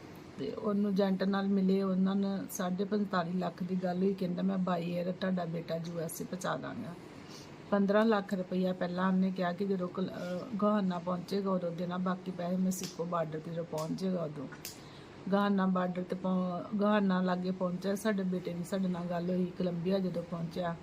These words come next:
ਰਾਤੀ ਸਾਢੇ ਅੱਠ ਵਜੇ, "ਵੀ ਪਾਪਾ ਮੈਂ ਇੱਥੇ ਪਹੁੰਚ ਗਿਆ ਤੇ ਅੱਗੇ ਪਹੁੰਚ ਕੇ ਬਾਕੀ ਤੁਹਾਨੂੰ ਫਿਰ ਦੱਸਾਂਗਾ।" ਉਸ ਦਿਨ ਤੋਂ ਬਾਅਦ ਆ ਦੋ ਤਿੰਨ ਦਿਨ ਹੋਏ, ਫੋਨ ਨਹੀਂ ਆਇਆ। ਅਸੀਂ ਏਜੰਟ ਨੂੰ ਪੁੱਛਿਆ,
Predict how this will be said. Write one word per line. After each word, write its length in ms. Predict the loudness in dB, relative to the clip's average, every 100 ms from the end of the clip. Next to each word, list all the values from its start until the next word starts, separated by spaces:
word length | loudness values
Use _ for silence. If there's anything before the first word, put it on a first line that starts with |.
| -12 -16 -14 -6 -2
ਰਾਤੀ 220 | 0 -2
ਸਾਢੇ 380 | 0 0 2 2
ਅੱਠ 140 | 2
ਵਜੇ, 200 | 0 2
"ਵੀ 120 | 0
ਪਾਪਾ 340 | 2 0 0 0
ਮੈਂ 200 | 2 2
ਇੱਥੇ 240 | 2 -2
ਪਹੁੰਚ 380 | 2 0 0 0
ਗਿਆ 280 | 2 2 0
ਤੇ 80 | -2
ਅੱਗੇ 220 | -2 -2
ਪਹੁੰਚ 300 | -2 -4 -4
ਕੇ 120 | -2
ਬਾਕੀ 380 | 0 0 -4 -6 0
ਤੁਹਾਨੂੰ 280 | 2 2 0 -6 -4
ਫਿਰ 140 | -4
ਦੱਸਾਂਗਾ।" 540 | -2 -4 -4 -4 -4 -6 -10 -14 -14 -14 -14 -4 2
ਉਸ 200 | 2 4
ਦਿਨ 220 | 4 6
ਤੋਂ 140 | 4 4
ਬਾਅਦ 260 | 6 6
ਆ 80 | 6
ਦੋ 240 | 6 4 4
ਤਿੰਨ 220 | 2 4
ਦਿਨ 120 | 4
ਹੋਏ, 160 | 2 2
ਫੋਨ 320 | 0 2 6
ਨਹੀਂ 160 | 6
ਆਇਆ। 220 | 4 4 0
ਅਸੀਂ 180 | 0
ਏਜੰਟ 340 | 2 4 4 2
ਨੂੰ 100 | 0
ਪੁੱਛਿਆ, 440 | -2 -2 0 0